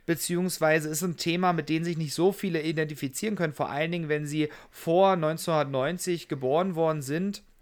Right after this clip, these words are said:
Und, aber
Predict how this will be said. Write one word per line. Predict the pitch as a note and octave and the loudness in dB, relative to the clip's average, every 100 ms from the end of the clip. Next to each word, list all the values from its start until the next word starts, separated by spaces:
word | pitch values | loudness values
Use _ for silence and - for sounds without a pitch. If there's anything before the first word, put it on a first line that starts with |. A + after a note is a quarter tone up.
| _ _ _ _ _ _ - - - | _ _ _ _ _ _ -16 -16 -2
Und, | D3+ D#3 E3 D#3+ - - - - | 4 4 4 -2 -8 -18 -20 -4
aber | D#3 E3 D#3+ - | 6 8 8 4